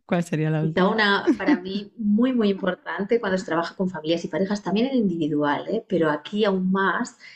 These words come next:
Speaker 2: es el tema de basar las sesiones en recursos.
Speaker 1: Ujú.
Speaker 2: Porque, em, por supuesto, empezamos por el objetivo. El objetivo ha de ser sistémico. Esto también es una de las claves. Claro, el
Speaker 1: Sí.
Speaker 2: objetivo no es individual, el objetivo es del bosque.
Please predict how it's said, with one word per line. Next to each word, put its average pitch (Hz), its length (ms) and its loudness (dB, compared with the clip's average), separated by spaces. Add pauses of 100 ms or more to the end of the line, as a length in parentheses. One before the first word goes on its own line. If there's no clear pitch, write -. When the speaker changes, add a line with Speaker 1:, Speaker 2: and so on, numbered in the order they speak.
(200)
Speaker 2:
es 190 120 -2
el 190 120 -4
tema 202 240 2
de 190 100 2
basar 185 320 0
las 185 140 2
sesiones 185 380 -2
en 170 60 -2
recursos. - 680 -8 (680)
Speaker 1:
Ujú. 160 360 -12
Speaker 2:
Porque, 202 680 2
em, 151 840 -4 (460)
por 190 120 -2
supuesto, 165 280 -2
empezamos 151 320 -4
por 147 140 -6
el 147 60 -4
objetivo. 240 480 0
El 240 80 0
objetivo 165 320 -2
ha 143 40 2
de 147 80 0
ser 139 160 -2
sistémico. 240 720 -2
Esto 180 180 -6
también 135 220 -8
es - 120 -12
una 139 100 -10
de - 80 -18
las 131 140 -10
claves. 226 320 2
Claro, 170 240 0
el 196 60 0
Speaker 1:
Sí. - 0 -
Speaker 2:
objetivo 151 340 -2
no 147 100 -6
es - 140 -10
individual, 151 480 -2
el 165 80 2
objetivo 151 340 -10
es 139 120 -14
del 139 180 -10
bosque. 208 540 -2